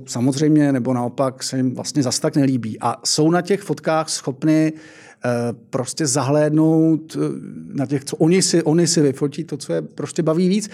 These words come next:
Já to zase ukazuju občas na takovém mém, mém příkladě oblíbeném.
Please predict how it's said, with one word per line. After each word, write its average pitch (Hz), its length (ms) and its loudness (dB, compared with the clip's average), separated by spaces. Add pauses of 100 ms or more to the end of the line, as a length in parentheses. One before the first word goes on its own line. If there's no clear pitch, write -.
(120)
Já 139 100 0
to 202 220 0
zase 165 240 0
ukazuju 170 440 2
občas 180 340 -2
na 180 80 0
takovém 165 420 0
mém, 180 260 0 (340)
mém 165 140 2
příkladě 156 460 0
oblíbeném. 131 680 -2